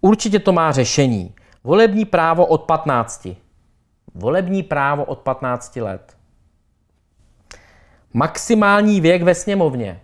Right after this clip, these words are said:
Je ti víc než pětašedesát, nazdar.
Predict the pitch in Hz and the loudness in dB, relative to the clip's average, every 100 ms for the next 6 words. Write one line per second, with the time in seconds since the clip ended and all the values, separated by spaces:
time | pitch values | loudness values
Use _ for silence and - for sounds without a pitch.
0 | _ _ _ _ _ _ _ _ - 107 | _ _ _ _ _ _ _ _ -14 -10
1 | - 131 131 - 139 123 - - _ _ | -8 -8 -10 -8 -6 -8 -12 -20 _ _
2 | _ - 117 139 - 143 160 160 143 123 | _ -12 -6 -6 -4 -4 -2 -2 -2 -2
3 | 120 117 117 95 | -2 -4 0 0